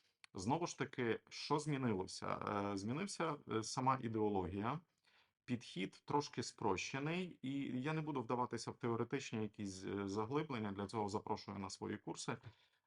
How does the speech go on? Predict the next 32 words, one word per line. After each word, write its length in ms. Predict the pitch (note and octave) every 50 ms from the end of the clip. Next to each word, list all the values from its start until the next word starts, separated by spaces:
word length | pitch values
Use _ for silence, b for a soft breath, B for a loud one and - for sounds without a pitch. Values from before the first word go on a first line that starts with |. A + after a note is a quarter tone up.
| _ - G#2
Е, 140 | G2 G2 G2 - - -
завжди 340 | F#2+ A2 A2+ G#2+ A2+ B2
можна 320 | A#2+ A2+ G#2+ G2+ G#2+ G#2 F#2+
трошки, 340 | - G#2+ G2+ - - - G2
е, 420 | F#2 G2+ F#2+ F#2+ F#2+ F#2 F#2 F2+
глибше 560 | F#2 F#2+ G#2+ A2 A2 G#2 - - - G2+ F#2+ F#2+
і 60 | G#2
детальніше 720 | F#2 G#2 G2+ - A2 G#2 G2+ G2 F#2+ F2+ - G2 F#2+ F#2 F2+ - - A2 G#2 G2 -
поговорити 500 | A2 G2 G2+ A2 G#2 G#2 G#2 G2 - G2
про 200 | - - D3 D#3+
теорію, 540 | - E3 D3 C#3+ C#3+ C3+ B2+ B2 A#2 A2 -
але 160 | - G2+ G#2
в 60 | G2
даному 300 | G2 C#3 D#3 D#3 B2+ A#2
випадку 500 | A2+ C3+ C#3+ - A#2+ - - - G#2+ F#2 - _ _ _ _ _ _ _ _ _ _ - _
давайте 340 | - F#2+ G2+ G#2+ A2+ A2 A2
перейдемо 480 | - A2+ G2+ G#2 G#2+ G#2+ G#2+ G#2+ G2
до, 240 | F#2+ G2 A2 G#2 - -
е, 260 | G2+ G2+ G2+ G2+ G2 G2
схеми, 480 | - - - F3+ F#3+ E3 G#2 G#2+ A#2+ b b b b b _ -
яка, 560 | G#2 G#2 G#2 - - C3 C3 C3 C3 - - - -
е, 760 | G#2 G#2+ G#2+ G2+ G2+ G2+ G2+ G2+ G2+ G2+ G2+ G2+ G2 G2 G2+ G2+ - _ _
буде 280 | A#2 G#2+ A2+ B2 A#2+ B2
нам 180 | A#2+ A#2 A2+
демонструвати 840 | A2 A2 G#2 G#2+ G#2+ - - - A2+ A2 A#2 B2 A#2+ - - A2 G#2 -
саме 260 | - - - A#2 A2
налаштування. 600 | A2+ A2 G#2+ G#2+ G#2+ - - A2+ F#2 F#2 F#2 G2+ A#2
Я 120 | D3+ -
маю 260 | G#3 G#3 G3 E3 C#3+
фізично 560 | A#2 - - - A#2+ B2 E3+ E3+ - - B2 G#2+
два 160 | A2 A#2+ B2
пристрої. 600 | - - - F#2 - - - G#2+ G#2+ A2+ C#3 E3+